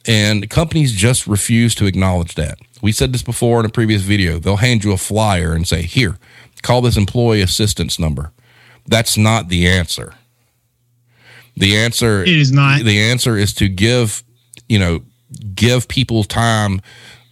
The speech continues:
Speaker 1: to unwind. If, if a situation happens,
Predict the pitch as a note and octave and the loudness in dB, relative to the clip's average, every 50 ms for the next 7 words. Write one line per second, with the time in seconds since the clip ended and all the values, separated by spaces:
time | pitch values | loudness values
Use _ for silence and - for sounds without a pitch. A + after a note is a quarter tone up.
0 | _ _ _ _ _ _ _ _ _ _ _ - - - A#2+ G#2+ G#2+ G#2 G2+ G#2 | _ _ _ _ _ _ _ _ _ _ _ -2 0 2 2 2 2 2 0 -2
1 | - - G#2+ G#2 G2 F#2+ G2+ G#2+ G#2 F#2+ F2 E2 D#2+ - - _ - F#2+ F#2 F#2 | -2 0 0 2 2 2 2 2 2 0 0 -2 -4 -6 -10 _ -2 -2 -2 -2
2 | - G#2 F2 - - - - A#2 - A2 A#2 A#2 A#2 - G#2 F#2 A2 A2 G#2+ - | -2 -6 -4 -2 -2 0 0 -2 0 2 2 2 2 2 0 0 0 0 0 0
3 | G#2 G2 F#2 F#2 - - | 0 0 0 -2 -2 -6